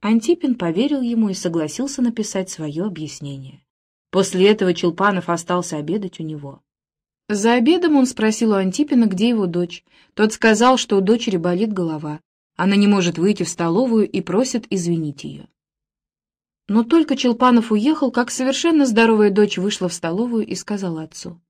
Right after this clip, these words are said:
"Не нравится мне, папа, этот твой Чулпанов. Замашки у него прямо хамские. Зря ты его оставил обедать. Вчера после твоего отъезда он вёл себя отвратительно.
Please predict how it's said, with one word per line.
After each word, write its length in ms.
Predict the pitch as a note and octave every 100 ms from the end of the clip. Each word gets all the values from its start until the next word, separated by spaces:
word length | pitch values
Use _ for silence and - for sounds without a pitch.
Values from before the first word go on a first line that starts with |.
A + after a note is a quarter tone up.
| -
"Не 160 | G3+
нравится 480 | A#3+ A#3+ C4 A#3+ -
мне, 160 | G#3+ G#3+
папа, 300 | G#3 F#3+ F#3
этот 260 | F3+ F3
твой 160 | - F#3
Чулпанов. 640 | F3 G3+ - F#3 D#3 C#3+ _ _ _ _ -
Замашки 540 | E3+ B3 C#4+ F#4 -
у 40 | A3+
него 240 | G3+ F3+
прямо 320 | F3 A3+ B3+
хамские. 680 | B3+ - A#3+ F3+ - D3+ C#3+ _ _
Зря 380 | F3 D#3+ A3 B3+
ты 100 | B3
его 160 | A3+ G#3
оставил 480 | F#3+ - F#3+ E3+
обедать. 460 | F#3+ F#3 E3+ D3 - _ _ _
Вчера 320 | - B3 C4
после 320 | C4 B3+ B3+
твоего 360 | A#3+ B3+ B3 B3
отъезда 520 | A#3 A#3+ E4+ G#3 F#3
он 160 | F#3+
вёл 220 | F3+ G#3+ A3+
себя 240 | A3+ F3+
отвратительно. 800 | F3 F3 F#3 - F#3+ - D3 -